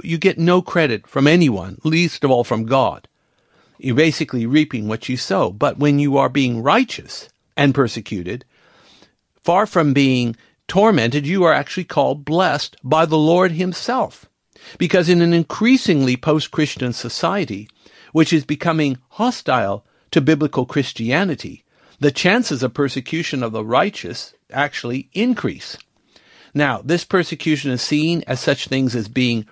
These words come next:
reviled, insulted, spoken evil of, spoken falsely of, and there's per-, plenty of that out there, and persecuted for Jesus' sake.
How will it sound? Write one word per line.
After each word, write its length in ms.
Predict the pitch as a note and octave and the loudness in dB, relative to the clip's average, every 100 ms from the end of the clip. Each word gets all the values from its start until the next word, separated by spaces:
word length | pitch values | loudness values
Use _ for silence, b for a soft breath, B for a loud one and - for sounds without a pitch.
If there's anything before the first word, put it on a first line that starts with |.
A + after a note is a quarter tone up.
| b | b
reviled, 840 | G#2 G2 G2+ F#2+ F#2 C#3 G#3 A3+ - _ _ _ | 0 2 2 0 0 -2 -2 -6 -14 _ _ _
insulted, 960 | - B2+ A#2+ - G#2+ F#2+ - B2+ - G3+ _ _ _ _ - | 2 2 2 -2 -4 -8 -10 -8 -8 -10 _ _ _ _ -16
spoken 540 | - - D3 E3 E3+ - | -6 0 2 2 -2 -2
evil 460 | E3 D#3 B2+ A#2 | -4 0 0 0
of, 300 | F#2 A#2 F#3+ _ _ - | -2 -6 -12 _ _ -14
spoken 560 | - E3+ D#3+ - C#3+ | -4 0 0 2 -2
falsely 640 | - - F#3 F#3 - G#2+ F2+ | -2 0 0 0 -4 -8 -6
of, 140 | B2+ | -4
and 80 | C3 | -2
there's 140 | C#3 | -2
per-, 240 | - D3+ C#3 | -2 -4 -2
plenty 380 | - D3 D3 C3 | -2 0 0 -2
of 100 | B2 | -2
that 180 | C#3+ | -2
out 220 | B2+ G2 - | -4 -6 -8
there, 300 | G#2 F3+ - b b b b | -8 -8 -14 b b b b
and 360 | D#3+ A3 A3 | 0 2 0
persecuted 760 | - E3 C#3+ C3+ B2 G2 G#2 _ _ - | 0 -2 -2 -6 -6 -6 -8 _ _ 0
for 160 | F3 | 2
Jesus' 480 | C3+ C3 A#2+ A2 C3+ | 4 2 0 -2 -8
sake. 480 | - G#3+ F3+ - | -6 -4 -4 -6